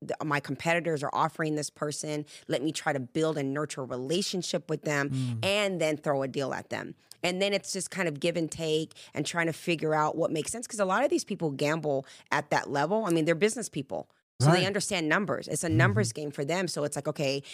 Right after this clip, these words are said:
Speaker 1: if I'm willing to, uh, send a, or play at a bankroll at a level that's, I don't know, a million dollars or five million dollars,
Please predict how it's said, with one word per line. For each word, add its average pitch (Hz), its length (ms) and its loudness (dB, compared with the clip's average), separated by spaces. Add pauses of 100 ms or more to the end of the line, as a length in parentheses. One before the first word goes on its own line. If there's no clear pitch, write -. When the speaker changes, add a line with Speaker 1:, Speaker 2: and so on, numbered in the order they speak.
(120)
Speaker 1:
if - 120 -4
I'm 208 260 6
willing 196 380 4
to, 147 640 0 (720)
uh, 143 400 4 (100)
send 185 320 -2
a, 151 280 -2
or 139 80 0
play 196 320 0
at 170 120 2
a 151 60 0
bankroll 147 520 0
at 135 100 0
a 131 40 0
level 147 640 0 (380)
that's, 147 320 0
I 160 80 -6
don't 139 100 -4
know, 135 80 -2
a 135 40 0
million 151 360 2
dollars 143 420 2
or 135 60 -8
five 147 300 0
million 139 280 -2
dollars, 151 720 4